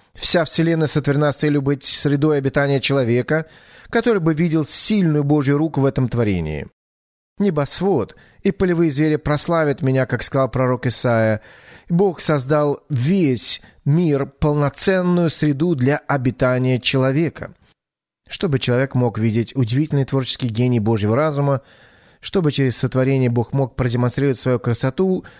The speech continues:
и устройство во всём, что Он создал. И Бог может создать среду, которая провозглашает и являет Его славу. Затем, завершив всю подготовительную работу, создав обитель для человека, в двадцать шестом стихе Бог сказал:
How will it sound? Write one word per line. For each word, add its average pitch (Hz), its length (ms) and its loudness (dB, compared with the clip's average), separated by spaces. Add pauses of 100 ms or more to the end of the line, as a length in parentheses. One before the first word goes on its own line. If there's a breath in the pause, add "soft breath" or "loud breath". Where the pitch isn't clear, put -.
(160 loud breath)
и 214 100 0
устройство 151 600 0
во 117 160 0
всём, 135 280 -2
что 120 200 -2
Он 113 260 0
создал. 90 640 -4 (720)
И 170 100 0
Бог 123 460 -4 (100)
может 120 380 0
создать 117 400 -2
среду, 131 280 -2
которая 120 320 0
провозглашает 107 800 -2
и 104 60 0
являет 107 340 0
Его 113 140 0
славу. 113 400 -2 (1200)
Затем, 180 340 0
завершив 160 320 2
всю 156 140 -2
подготовительную 143 580 0
работу, 170 340 0
создав 139 440 0
обитель 135 340 0
для 127 140 0
человека, 170 340 0
в 131 40 -2
двадцать 131 180 0
шестом 156 200 -2
стихе - 240 -4
Бог 143 180 -2
сказал: 139 440 -2